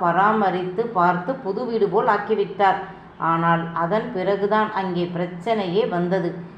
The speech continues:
இதுவரை அந்த வீட்டை பற்றியே கண்டுகொள்ளாத மற்ற ஆட்கள் இதில் எங்களுக்கும் பங்கு இருக்கு என்று வந்தார்கள். ஆமா இருக்கு,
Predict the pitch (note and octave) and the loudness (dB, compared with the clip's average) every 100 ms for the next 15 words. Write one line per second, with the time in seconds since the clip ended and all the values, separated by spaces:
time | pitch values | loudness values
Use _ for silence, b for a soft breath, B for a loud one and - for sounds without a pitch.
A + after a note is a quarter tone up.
0 | B E3+ F#3 G#3 A3+ C#4+ B3+ A3 F#3+ F#3+ | B 0 4 4 4 2 0 0 0 2
1 | G#3+ G#3+ G#3 F#3+ A3 B3+ A3 G3 G#3+ G3+ | 2 2 -2 -2 0 0 0 2 4 4
2 | G3+ G3 F#3+ F3+ F3+ - A#3 F3+ - G#3+ | 4 4 2 0 -4 2 4 4 2 0
3 | F#3+ F3 G3 F#3+ F3 G3 A3 B3+ B3 C4 | 0 0 -2 0 0 0 0 0 0 -2
4 | A#3 F#3 G3 G#3+ F#3+ F#3+ F#3 A3 E3+ E3+ | 0 -2 0 0 0 -2 -2 -4 -2 -2
5 | B3+ E3+ F3 G3 F#3 F3 F3+ E3+ B B | -2 0 2 2 2 0 -2 -4 B B
6 | - F3+ G3 G3 F3+ G3 G3+ F#3 G3+ - | -2 2 4 4 4 2 2 2 2 0
7 | - G3 | 0 4